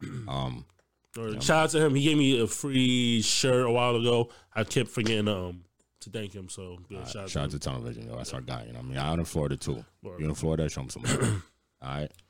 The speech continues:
Speaker 1: Um, and I guess, you know what I mean? We'll just start with the, with the coconut. <sighs> Oh no, we'll do, we'll do the mimosa. This one is called the coconut lemonade. Basically, what it, exactly what it sounds like. <clears throat> Coconut lemonade, uh, mimosa.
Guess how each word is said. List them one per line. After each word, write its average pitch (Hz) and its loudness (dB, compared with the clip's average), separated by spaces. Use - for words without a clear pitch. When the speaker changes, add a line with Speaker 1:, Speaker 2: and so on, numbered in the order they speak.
Speaker 1:
Um, 82 0
and 76 -4
I 78 0
guess, 92 -2
you 95 2
know 92 2
what 92 2
I 95 0
mean? 98 2
We'll 95 2
just 92 -4
start 87 0
with 80 -4
the, 73 -2
with - -14
the - -4
coconut. 87 0
<sighs> - -10
Oh 65 -10
no, - -12
we'll 71 -10
do, 76 2
we'll 80 -2
do 82 0
the 73 0
mimosa. 65 -6
This 82 -2
one 85 0
is 78 -2
called 82 -2
the 76 -6
coconut 71 -2
lemonade. 64 -8
Basically, 65 -6
what 67 -2
it, 65 -6
exactly 71 -4
what 73 -2
it - -4
sounds 69 -2
like. 71 -4
<clears throat> - -16
Coconut 76 -2
lemonade, 78 0
uh, 65 -4
mimosa. 73 -2